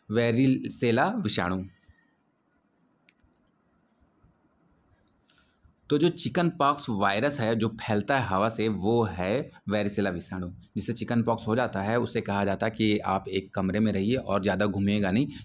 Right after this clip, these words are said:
नहीं तो आप दूसरे को भी इन्फेक्ट कर सकते हो, ठीक है? तो ये वायरस के कारण होता है। कौन सा वायरस होता है? वेरिसेला। चलिए नेक्स्ट क्वेश्चन की ओर चलते हैं। डेंगू किसके कारण होता है, आपको ये बताना है। जीवाणु,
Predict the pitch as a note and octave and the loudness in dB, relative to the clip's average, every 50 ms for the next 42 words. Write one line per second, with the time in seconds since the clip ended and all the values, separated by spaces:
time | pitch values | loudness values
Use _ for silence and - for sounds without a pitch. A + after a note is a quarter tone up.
0 | - A2 G#2+ G#2+ A#2 A2+ G#2 F#2+ F2+ F#2 G#2 A2 A2 G2 - - G#2 G#2+ G#2 G#2 | -6 -6 -4 -2 0 0 0 2 2 2 2 2 0 -2 -2 0 0 0 0 0
1 | G2 F#2+ A#2 B2+ A#2 G2 G#2+ - G2+ G2+ - - G2 F2+ - - - - - - | 0 2 4 4 4 2 2 0 -4 -4 -4 -4 -4 -4 -4 -6 -10 -8 -8 -8
2 | F2 E2+ E2 - - - C#3+ C#3 D#3+ B2+ - - - - - - - - C3 B2 | -8 -8 -10 -12 -6 -4 -2 0 0 -2 -2 -4 -10 -14 -16 -16 -10 -4 -2 0
3 | B2+ D3+ B2+ F#2+ G2 F#2+ G2 G#2 B2+ C3 D3+ C3+ - C3 B2+ C3+ C3 B2+ C#3 B2+ | 2 2 2 2 2 2 2 0 0 0 0 0 0 2 2 2 2 2 2 0
4 | - G#2+ A2 A2 A2 C3 B2 A#2+ B2 B2 C3+ C3+ C#3 C#3 C3+ C#3 C3+ C#3+ D#3 E3+ | 0 0 0 0 2 2 2 2 2 2 2 2 2 0 0 2 2 2 2 0
5 | - - - - - - - - G#2 A#2 A#2 A2+ B2 - - F#2 E2+ E2+ E2+ F2 | -2 -8 -14 -14 -14 -14 -6 -2 0 2 4 4 2 2 2 0 0 0 -2 -6
6 | - - _ _ _ _ _ - C#3 C#3+ C#3+ C#3+ D3 C#3+ - D#3+ C#3 D3+ D3 C#3 | -10 -16 _ _ _ _ _ -2 0 2 4 4 2 2 2 0 2 2 4 4
7 | D3 C#3 C#3+ D3 C3 - C#3+ C#3+ C#3+ C#3+ C#3 - - - - - - _ _ _ | 2 2 2 2 2 2 2 2 2 0 -2 -8 -14 -20 -20 -20 -20 _ _ _
8 | _ _ _ _ _ _ _ _ _ - - - _ - A2 A2 D3 D#3 D#3+ E3 | _ _ _ _ _ _ _ _ _ -20 -20 -14 _ -4 0 2 4 6 6 6
9 | E3 D#3+ F#3 G3+ G#3 G#3+ G3+ G#3 - - _ _ _ - D3 C#3+ C#3+ - - F3+ | 8 8 8 8 8 6 6 2 -4 -12 _ _ _ -2 -2 -2 -2 -2 0 0
10 | F3 E3+ E3+ - B2 B2 C3 C3+ C3+ A2 A2 G#2 G#2+ C3 C3 C3 A#2 A2 - - | 0 2 2 2 2 4 4 4 4 2 2 0 0 0 2 2 2 0 0 0
11 | - A2+ F#2+ G#2 A2+ G#2+ F#2+ F#2 - F#2 F2+ F#2 F#2 F2 F#2+ G#2+ G#2+ A2 G#2+ G#2+ | 0 0 2 2 2 2 0 0 0 0 0 0 -2 0 2 2 4 4 4 4
12 | G#2+ A#2 B2+ C3+ | 4 4 4 4